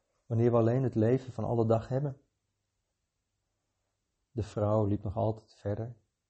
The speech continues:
en ze droeg de toekomst met zich mee, hield het mirakel in haar armen. Het mirakel dat opnieuw de wereld baart en ons een tweede kans geeft. Waarom raken we de echte dingen, de belangrijke dingen zo makkelijk kwijt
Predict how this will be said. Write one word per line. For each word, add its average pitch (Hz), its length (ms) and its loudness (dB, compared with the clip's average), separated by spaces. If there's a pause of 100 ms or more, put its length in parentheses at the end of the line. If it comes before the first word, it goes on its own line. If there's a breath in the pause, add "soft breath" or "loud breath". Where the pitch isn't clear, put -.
en - 120 -8
ze 120 140 -4
droeg 120 240 -2
de - 140 -8
toekomst 139 420 -4
met 123 180 -4
zich - 180 -10
mee, 120 380 -4 (760)
hield 120 160 -2
het 117 140 -2
mirakel 110 540 2
in 101 120 0
haar 98 200 0
armen. 101 440 -6 (920)
Het 127 140 -6
mirakel 135 540 2
dat 127 180 -2
opnieuw 123 360 2
de 131 120 4
wereld 117 400 2
baart 107 480 0 (200)
en 117 120 -4
ons 113 180 -2
een 98 80 -6
tweede 104 280 -4
kans 123 280 -10
geeft. - 460 -8 (1500)
Waarom 123 420 0
raken 117 360 2
we 107 60 2
de 107 140 2
echte 147 400 -4
dingen, 110 520 -2
de 113 100 -6
belangrijke 120 580 4
dingen 113 240 2
zo 110 140 -4
makkelijk 107 420 -2
kwijt 104 420 -4